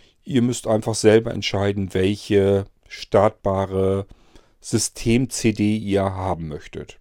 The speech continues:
Das sind so die Systeme bei Molino sieben Live und acht Live. Das sind so oder so zweiunddreißig Bit Betriebssysteme. Und wie gesagt, beim Molino zehn Live gibt es eine zweiunddreißig Bit Variante oder eine vierundsechzig Bit Variante.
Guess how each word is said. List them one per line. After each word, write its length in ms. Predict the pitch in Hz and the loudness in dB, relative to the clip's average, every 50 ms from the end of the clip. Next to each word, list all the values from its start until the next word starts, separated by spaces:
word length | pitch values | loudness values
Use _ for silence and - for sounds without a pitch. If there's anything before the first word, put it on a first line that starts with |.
| _ _ | _ _
Das 180 | - 92 - | -12 -12 -6
sind 160 | - 120 107 | -6 -6 -6
so 120 | - - 104 | -4 -6 -4
die 300 | 95 101 98 98 95 - - - - - - _ _ | -4 -2 -4 -4 -4 -6 -12 -20 -20 -20 -20 _ _
Systeme 720 | _ - - 101 - - - 143 165 180 180 180 196 196 - _ _ _ _ _ | _ -4 -4 -4 -4 0 4 4 6 6 4 0 0 -2 -6 _ _ _ _ _
bei 420 | 107 101 101 101 - 104 104 - _ _ _ _ | 4 6 8 8 6 4 2 -4 _ _ _ _
Molino 460 | 123 101 101 101 101 110 110 110 104 | -2 0 0 2 2 2 0 0 0
sieben 320 | 92 104 120 139 147 139 | -2 -2 -4 -2 -2 -2
Live 280 | 120 117 110 110 110 - | -2 0 -2 -4 -4 -8
und 140 | 107 - - | -10 -8 -8
acht 320 | - - 135 - - - | -8 -8 -8 -8 -6 -2
Live. 240 | 139 127 127 127 123 | 0 0 0 0 -2
Das 220 | _ - 101 - | _ -6 -6 -6
sind 160 | - 117 110 | -8 -10 -10
so 180 | - - 117 120 | 0 4 4 4
oder 180 | 117 107 101 92 | 6 6 4 2
so 200 | 90 110 131 147 | 2 0 -6 -6
zweiunddreißig 720 | - - _ - 123 123 123 120 120 120 120 120 117 _ | -12 -8 _ 0 0 0 0 -2 -4 -4 -4 -6 -12 _
Bit 180 | - 120 - _ | -6 -8 -6 _
Betriebssysteme. 920 | - 113 - - 120 113 - - 113 - - - 117 110 113 110 113 113 - - - - - - - - _ _ _ | -12 -12 -6 -6 -8 -8 -6 -8 -10 -10 -4 -4 -2 -2 0 -2 -2 -4 -8 -20 -20 -20 -20 -20 -20 -20 _ _ _
Und 160 | - 107 98 | -4 -2 2
wie 100 | 113 107 | 2 0
gesagt, 280 | 101 95 101 101 - - | 2 2 0 0 0 0
beim 240 | - 92 92 92 | -2 0 0 0
Molino 440 | 95 95 95 98 95 98 98 101 95 | -2 -2 -2 -2 0 0 0 -2 -2
zehn 280 | - - - 120 117 117 | -4 0 0 2 2 2
Live 240 | 113 110 104 - - | 0 -2 -2 -4 -6
gibt 220 | - 113 - - | -8 -8 -6 -6
es 100 | 101 - | -4 -4
eine 180 | - 98 95 87 | -2 -2 -2 -4
zweiunddreißig 760 | - - - 117 117 131 139 135 127 120 117 117 120 110 _ | -8 2 4 6 6 6 4 0 -2 -2 -2 -2 -4 -4 _
Bit 200 | - 110 - - | -6 -6 -2 -4
Variante 440 | 107 104 101 104 101 98 98 104 101 | -4 -2 -2 -2 -4 -4 -4 -4 -4
oder 100 | 95 - | -6 -4
eine 140 | 90 90 | -6 -8
vierundsechzig 600 | - - - 127 123 120 110 110 104 - - 101 | -10 -8 -4 -2 -2 -2 -4 -6 -10 -10 -14 -10
Bit 200 | _ - 107 _ | _ -12 -8 _
Variante. 600 | - 98 95 98 98 98 95 95 92 - 98 95 | -4 -4 -4 -4 -4 -4 -4 -6 -4 -4 -4 -4